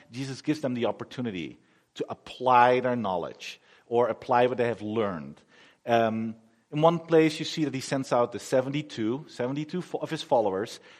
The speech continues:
out into the neighboring towns. And they go and,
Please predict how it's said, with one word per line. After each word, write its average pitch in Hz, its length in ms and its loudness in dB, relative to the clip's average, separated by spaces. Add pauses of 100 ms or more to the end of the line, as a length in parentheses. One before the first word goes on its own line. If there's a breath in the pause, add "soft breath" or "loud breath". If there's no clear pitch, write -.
(120 loud breath)
out 151 320 4
into 147 200 -6
the 120 100 -4
neighboring 151 640 2
towns. 120 580 0 (260 loud breath)
And 175 100 -2
they 185 80 4
go 220 360 6
and, 156 280 -2